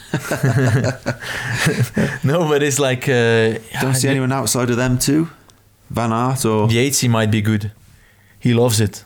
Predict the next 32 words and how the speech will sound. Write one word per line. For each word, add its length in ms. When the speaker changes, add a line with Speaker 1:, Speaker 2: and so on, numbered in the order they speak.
Speaker 1:
like 220
a 40
short 340
effort. 460
Speaker 2:
You 100
reckon 160
Yatesy? 540
Speaker 1:
He 160
loves 260
it, 140
no? 220
Even, 260
uh, 140
Speaker 2:
<laughs> 40
Speaker 1:
bo-, 280
both 260
of 80
them, 180
Simon 380
and 220
Adam, 300
they 100
love, 260
like, 240
a, 80
a 80
really 300
explosive 720
short 360
twenty 260
minute 260
effort. 340